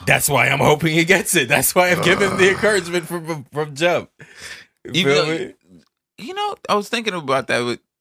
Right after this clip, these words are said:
Speaker 2: what you just said. Like, I don't know. I know a lot of things that stopped at four.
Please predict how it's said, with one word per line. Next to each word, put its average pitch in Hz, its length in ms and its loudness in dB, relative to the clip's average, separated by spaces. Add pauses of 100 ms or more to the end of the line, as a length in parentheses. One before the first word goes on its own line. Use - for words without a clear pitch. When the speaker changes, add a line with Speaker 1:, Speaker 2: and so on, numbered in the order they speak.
(260)
Speaker 2:
what 135 180 -6
you 147 60 -4
just 147 180 -2
said. 135 280 -2 (100)
Like, 101 380 -2 (880)
I - 120 -12
don't 165 80 -6
know. 170 60 -4
I 131 100 0
know 165 140 0
a 202 40 0
lot 175 160 0
of 165 80 -6
things 156 180 -10
that 123 80 -8
stopped - 340 -6
at 113 100 -6
four. - 340 -12